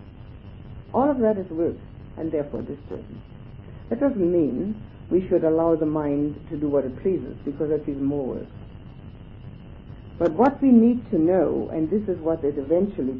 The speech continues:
comes to, is that none of that has the completeness of utter peacefulness in it, no matter how exalted the state of consciousness is.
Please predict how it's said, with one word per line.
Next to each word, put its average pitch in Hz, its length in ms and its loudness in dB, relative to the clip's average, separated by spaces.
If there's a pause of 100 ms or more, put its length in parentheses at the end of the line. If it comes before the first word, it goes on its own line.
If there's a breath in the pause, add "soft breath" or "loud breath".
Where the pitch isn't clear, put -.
comes 196 240 -2 (200)
to, - 120 -10 (560)
is 151 120 -4
that 170 240 0
none 214 420 6
of 135 240 0
that - 140 -14 (1500)
has 180 180 4 (120)
the 156 80 0 (100)
completeness 208 880 0 (880)
of 156 120 -2 (240)
utter 196 340 -2 (180)
peacefulness 127 520 -6 (140)
in 123 60 -12
it, - 840 -14
no 160 160 2
matter 135 520 0
how 156 160 -2
exalted 135 680 -4 (280)
the 151 120 -4 (120)
state 127 200 -4
of 117 100 -8 (120)
consciousness 113 600 -8
is. 120 160 -4